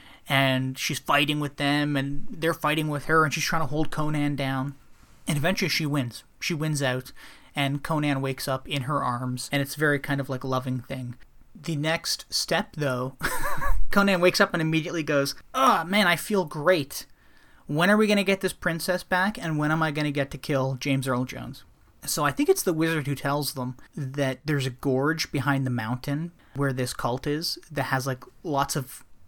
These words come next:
caves that have entrances to the, to the place where the cult hangs out.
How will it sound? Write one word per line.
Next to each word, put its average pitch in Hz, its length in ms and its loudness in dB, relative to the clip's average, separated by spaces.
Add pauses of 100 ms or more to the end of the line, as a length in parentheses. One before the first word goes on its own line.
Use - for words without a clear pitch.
(380)
caves - 640 -6 (340)
that 143 120 -6
have 127 200 0
entrances 127 600 -4
to 117 240 -4
the, 110 260 -8 (260)
to - 100 -8
the 120 100 -6
place 123 260 -4
where 135 80 -4
the 120 40 -6
cult 117 280 -4
hangs 117 260 -10
out. 117 180 -12